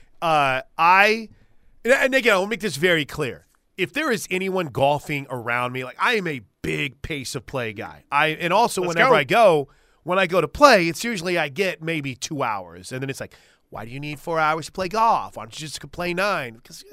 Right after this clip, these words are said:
Speaker 1: gotta play eighteen.
Speaker 2: Gotta
Speaker 1: So,
Speaker 2: play eighteen.
Speaker 1: but I, I'm a big pace of play guy. When I'm by myself and no one's out there, Josh, eh, you know, you take a little liberties.
Speaker 2: Why,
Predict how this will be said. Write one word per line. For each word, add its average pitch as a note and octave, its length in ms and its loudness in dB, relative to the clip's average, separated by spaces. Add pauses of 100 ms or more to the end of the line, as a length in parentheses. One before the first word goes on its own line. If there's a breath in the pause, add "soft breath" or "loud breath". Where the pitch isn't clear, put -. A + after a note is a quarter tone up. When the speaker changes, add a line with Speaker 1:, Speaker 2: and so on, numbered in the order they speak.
Speaker 1:
gotta - 140 -20
play A#3+ 260 -20
eighteen. - 520 -20 (320 soft breath)
Speaker 2:
Gotta D3+ 120 -4
Speaker 1:
So, F#3 120 4
Speaker 2:
play A3+ 220 -2
eighteen. A#3 200 -4
Speaker 1:
but A3 140 6
I, G3 260 2
I'm F#3+ 200 0
a F3+ 60 -2
big F3 220 0
pace D#3+ 260 -6
of D3+ 60 -14
play C#3+ 180 -4
guy. F#2+ 180 -10
When E3 140 0
I'm G3 100 2
by G#3+ 140 2
myself G#3 520 -2
and F#3 80 -8
no E3+ 100 0
one's D3+ 180 -6
out F3 220 -2
there, F3 160 -2
Josh, E3 500 -2 (300)
eh, G#4+ 220 -6
you B3+ 120 -6
know, D#3+ 80 -2
you C#3 80 -4
take G#2+ 220 -12
a G2+ 40 -18
little F#2 200 -18
liberties. C#2+ 500 -20 (380)
Speaker 2:
Why, F3 260 -14